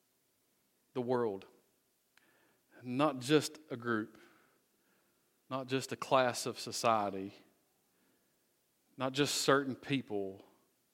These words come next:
Christ died for everyone. And look, we talked last week about listening, right?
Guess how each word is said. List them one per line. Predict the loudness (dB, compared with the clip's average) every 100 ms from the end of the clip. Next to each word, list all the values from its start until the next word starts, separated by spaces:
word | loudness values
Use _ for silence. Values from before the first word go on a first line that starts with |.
| _ _ _ _ _ _ _ -4
Christ | 2 4 2 -2 -12 -4
died | 4 4 4 2 -4 -12 -16
for | -12 0
everyone. | 2 2 0 -4 -6 -8 -16 _ _
And | -2
look, | -2 0
we | 2
talked | 4 4
last | 4 4 2 -2
week | -2
about | 2 0 2
listening, | -4 -4 -4 -4 -8 -20 _ _ _ _ _ _ _ _
right? | -16 -14